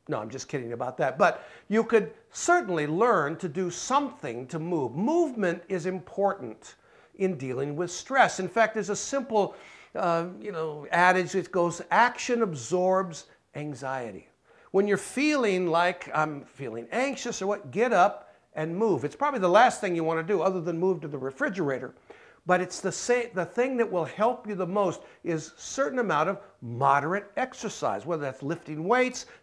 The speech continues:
taking a walk, riding a bike, doing a swim, whatever, it's moving on a consistent basis. And if you haven't done it in a long time, be careful, check with your doctor and all of that. But exercise is r-,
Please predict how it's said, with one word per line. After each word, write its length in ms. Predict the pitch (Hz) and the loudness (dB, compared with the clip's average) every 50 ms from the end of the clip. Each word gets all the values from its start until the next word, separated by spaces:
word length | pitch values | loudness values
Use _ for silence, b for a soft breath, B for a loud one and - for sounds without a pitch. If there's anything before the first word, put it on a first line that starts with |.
| B | B
taking 260 | - 180 165 156 151 | -4 -4 -2 -2 -2
a 80 | 131 127 | -2 -2
walk, 460 | 135 165 208 220 226 226 220 220 - | 0 4 6 8 8 8 6 4 0
riding 300 | 165 165 151 156 139 143 | -2 0 0 0 -2 -4
a 40 | 143 | -8
bike, 500 | 131 135 - 202 196 196 202 196 202 - | -4 2 6 8 8 8 8 4 2 -4
doing 220 | - 165 147 139 | -4 -2 -2 -2
a 60 | 143 - | -2 -4
swim, 440 | - - 180 190 190 185 185 190 180 B B B B B | -6 -6 -2 0 2 2 2 0 -4 B B B B B
whatever, 800 | - 123 156 196 226 262 294 311 302 247 180 147 131 131 151 - B B B B B B | -4 2 6 6 8 10 10 10 10 10 8 2 2 2 0 -2 B B B B B B
it's 260 | - 180 170 - - - - - | -4 -4 -4 -4 -10 -16 -14 -8
moving 500 | 135 156 196 233 254 254 190 175 147 147 | -4 0 0 2 0 0 0 0 -2 -2
on 200 | 147 - 156 156 | -2 -4 -4 -4
a 40 | 156 | -4
consistent 800 | 151 - 165 156 - - - - 196 170 - - - 165 156 143 - _ - | -6 -6 -8 -8 -8 -10 -10 -8 -8 -8 -10 -10 -10 -12 -12 -12 -14 _ -12
basis. 500 | - 131 127 123 - - - - - - | -10 -10 -10 -10 -14 -16 -18 -16 -10 -8
And 100 | 151 170 | -6 -6
if 120 | 175 - | -6 -6
you 80 | 208 175 | -6 -2
haven't 400 | 160 226 285 285 262 233 196 165 | 4 4 4 4 4 0 0 2
done 180 | 202 233 240 226 | 2 2 4 2
it 140 | 208 196 | 0 0
in 80 | 190 180 | -2 -2
a 40 | 175 | 0
long 280 | 180 196 208 208 190 | 2 2 2 2 2
time, 260 | - 233 240 254 254 254 B B B B | 2 2 2 2 2 -2 B B B B
be 100 | 294 302 | -2 -2
careful, 480 | - - - 185 180 180 180 180 226 214 | -2 -2 0 4 4 4 4 2 0 -4
check 300 | - - 156 165 165 - | -2 0 -2 -2 0 0
with 120 | 202 190 | -2 0
your 120 | 208 214 | 0 -4
doctor 720 | 202 127 127 127 147 160 165 - - - 160 160 156 156 170 | -2 0 2 4 4 4 2 -2 -8 -10 -8 -6 -6 -4 -4
and 100 | 165 147 | -4 -2
all 220 | 143 160 196 196 | 0 0 2 2
of 100 | 180 151 | 0 2
that. 300 | 156 156 147 151 156 B B B B B B B B B B - | 4 4 4 4 2 B B B B B B B B B B 2
But 180 | 180 190 185 185 | 2 4 4 4
exercise 760 | 226 254 254 - - 285 240 - - 220 190 - - - 185 | 0 0 0 0 -4 -4 -4 0 4 6 6 8 6 6 2
is 160 | 196 147 - | -2 -4 -4
r-, 100 | 151 151 | -10 -14